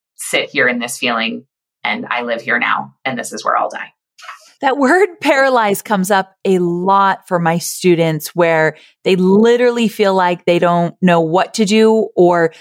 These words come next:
Speaker 2: they feel like they can't move forward. It's too much that they can't even move left, right, or forward or backwards or anything.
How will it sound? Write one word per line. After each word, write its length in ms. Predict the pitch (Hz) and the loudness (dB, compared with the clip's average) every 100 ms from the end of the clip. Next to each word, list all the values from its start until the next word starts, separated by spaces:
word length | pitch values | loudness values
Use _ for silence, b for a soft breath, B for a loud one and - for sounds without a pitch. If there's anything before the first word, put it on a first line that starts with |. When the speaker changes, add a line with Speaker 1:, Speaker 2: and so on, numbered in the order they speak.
| _ | _
Speaker 2:
they 120 | 175 | -2
feel 340 | 175 202 180 170 | 0 0 2 2
like 260 | 165 151 - | 0 -2 -2
they 160 | 170 | -2
can't 420 | 160 - 196 185 - | -2 -4 -2 -2 -2
move 180 | 170 | -4
forward. 240 | 147 151 147 | -2 -2 -2
It's 220 | 143 - | -8 -12
too 260 | - 269 247 | -4 0 2
much 480 | 185 185 - - - b b | 2 0 -4 -8 -10 b b
that 140 | - 185 | -6 0
they 100 | 190 | 0
can't 320 | - 240 214 | 0 -2 0
even 340 | 214 190 185 - _ - | 2 2 0 -2 _ 2
move 400 | 190 196 190 165 | 4 4 2 0
left, 300 | 185 175 - | -2 -2 -4
right, 280 | 180 170 170 | -2 0 0
or 100 | 165 | -2
forward 420 | - 170 165 160 | 0 2 4 2
or 60 | 151 | 0
backwards 420 | 156 160 156 151 | 0 -2 -2 0
or 160 | 156 - | -2 0
anything. 640 | 160 170 170 147 131 147 | 0 2 2 0 0 -4